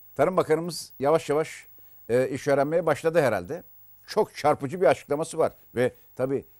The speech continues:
açıklama çok dikkat çekici olduğu için kimse görmedi. E, biz çok eleştirdik ama burada da hakkı teslim edelim. "İthal tohum kullanmayın." diyor.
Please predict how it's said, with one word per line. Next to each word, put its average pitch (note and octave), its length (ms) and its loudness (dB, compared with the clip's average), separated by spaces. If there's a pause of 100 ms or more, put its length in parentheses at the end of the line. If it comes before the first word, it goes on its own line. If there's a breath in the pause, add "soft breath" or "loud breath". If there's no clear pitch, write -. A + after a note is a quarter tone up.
(180 soft breath)
açıklama C#3 440 -4
çok C#3 200 -6
dikkat C#3 300 -2
çekici B2 260 -4
olduğu F3 180 0
için C#3+ 180 -10
kimse D3 260 -4
görmedi. B2 420 2 (1000)
E, B2 80 -4
biz C3 100 -4
çok D3+ 180 -2
eleştirdik C3+ 420 -6
ama F#3 140 -6
burada C3 180 -4
da D#3 60 6
hakkı - 200 2
teslim F3+ 300 -6
edelim. D3 220 -12 (1040 soft breath)
"İthal F#3+ 360 4 (1160)
tohum F3+ 220 8
kullanmayın." F3+ 540 8
diyor. E2 180 -6